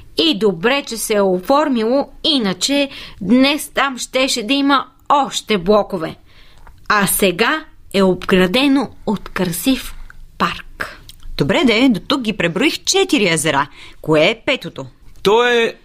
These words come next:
Speaker 3: в Южния парк. Всъщност, там има повече от едно езеро, но те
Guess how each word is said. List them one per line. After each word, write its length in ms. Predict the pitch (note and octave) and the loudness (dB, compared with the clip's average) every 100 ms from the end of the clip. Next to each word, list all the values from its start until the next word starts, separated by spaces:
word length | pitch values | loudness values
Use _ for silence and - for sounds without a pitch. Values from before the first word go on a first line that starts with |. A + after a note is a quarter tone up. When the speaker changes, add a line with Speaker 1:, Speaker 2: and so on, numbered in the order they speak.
| _ - | _ -20
Speaker 3:
в 160 | - A3+ | -2 2
Южния 400 | E3 - A#2 F#2 | 2 2 0 0
парк. 480 | G2 E2+ - - - | -2 -4 -10 -16 -4
Всъщност, 720 | - G#3 G#3+ G#3+ F3+ - - - | 0 2 2 2 0 -4 -12 -2
там 320 | E3+ F#3 F3+ | 0 0 0
има 340 | D#3+ F3 D3+ - | 0 2 2 2
повече 360 | E3 D#3 C#3 | 2 2 2
от 140 | B2+ A#2+ | 2 2
едно 300 | A2+ B2 A2 | 4 4 4
езеро, 480 | G#2+ A2+ D3 A3 - - - _ A2+ | 2 2 4 2 -2 -20 -20 _ 2
но 680 | B2 C3 C3 C3 B2 A#2+ - - - | 4 4 4 4 4 2 -2 -20 0
те 380 | F3+ G3+ - | 2 4 0